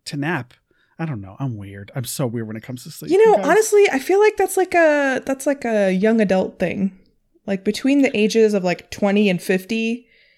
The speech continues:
Speaker 2: people, people just, like, don't nap. But
Speaker 1: There are
Speaker 2: then
Speaker 1: so many forty-nine-year-olds out there who are so thrilled you're referring to them as <laughs>
Speaker 2: Young
Speaker 1: young
Speaker 2: adults.
Speaker 1: adults.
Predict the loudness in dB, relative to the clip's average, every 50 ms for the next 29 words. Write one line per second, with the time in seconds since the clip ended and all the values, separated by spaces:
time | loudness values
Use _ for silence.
0 | _ _ _ _ _ _ _ _ _ _ _ _ -6 -6 -4 0 0 2 4 6
1 | 6 6 6 2 2 0 0 2 2 2 0 0 -2 -2 -2 0 0 0 0 0
2 | 0 0 0 0 2 0 -2 -2 -8 -18 -20 -20 _ _ _ _ _ _ _ -20
3 | _ _ _ _ _ _ _ _ -4 0 2 2 4 4 2 2 2 2 2 4
4 | 4 4 4 4 2 2 0 2 2 2 4 4 2 2 2 2 2 2 2 0
5 | -2 -2 -2 -4 -4 -4 -4 -6 -6 -4 -4 -6 -6 -6 -8 -6 -4 -2 -4 -4
6 | -6 -8 -10 -8 -8 -8 -8 -8 -10 -8 -10 -8 -8 -8 -10 -10 -10 -10 -8 -6
7 | -6 -6 -4 -4 -2 -2 -2 -2 -4 -4 0 0 0 0 2 0 0 -2 -2 -8
8 | -18 -4 0 2 2 2 4 4 4 6 6 6 4 4 4 2 0 2 2 2
9 | 2 2 0 -2 -4 -6 -8 -8